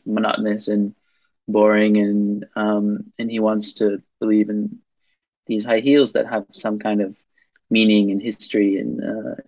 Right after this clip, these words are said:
a story behind them, um, that's, you know, heroic or something. So I, I wanted that feeling of, of having a, when, when he kind of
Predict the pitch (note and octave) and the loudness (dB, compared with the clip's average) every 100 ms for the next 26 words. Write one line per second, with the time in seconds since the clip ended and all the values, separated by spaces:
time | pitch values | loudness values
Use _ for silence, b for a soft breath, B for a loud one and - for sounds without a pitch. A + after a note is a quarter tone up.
0 | _ _ B2+ - A#2+ A2+ A2 A2 G#2 A2 | _ _ -12 0 2 4 2 0 -2 -8
1 | A#2 B2 - _ _ _ _ - A2+ G#2+ | -8 -8 -12 _ _ _ _ 0 2 4
2 | G#2 G#2 G#2+ A2 - - - - - _ | 4 2 2 0 -2 -10 -14 -16 -18 _
3 | - C4 - A#2 G#2+ G#2 A2+ A2 G#2+ G2+ | -16 -12 -8 -4 -2 -2 0 2 4 2
4 | G2+ G#2+ G#2+ - - A2+ B2 _ _ _ | -2 -8 -8 -12 -12 -12 -12 _ _ _
5 | _ - B2 B2 - B2+ C3+ D3 C#3 B2 | _ -2 2 2 2 0 0 -2 -4 -6
6 | - _ _ _ _ A#2 G#2+ A#2+ A2 G#2 | -20 _ _ _ _ 0 2 2 2 2
7 | G2+ F#2+ - G2+ A2 G#2 G#2+ G#2 G#2 G2+ | -2 -6 -8 -6 -4 -2 0 2 2 -2
8 | - - _ _ _ _ _ _ _ _ | -8 -18 _ _ _ _ _ _ _ _
9 | B3+ A#3+ - - - A#2 A#2 A#2 A#2 A2+ | -14 -14 -16 -16 -8 -6 -4 -2 -2 -4
10 | A2+ G#2+ G#2 | -2 0 -2